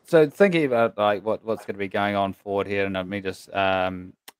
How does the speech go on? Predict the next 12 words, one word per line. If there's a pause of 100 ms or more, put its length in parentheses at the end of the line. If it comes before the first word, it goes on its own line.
(220)
looking
through
these
comments,
I
actually
had
another
one
from
Andrew
Jackson,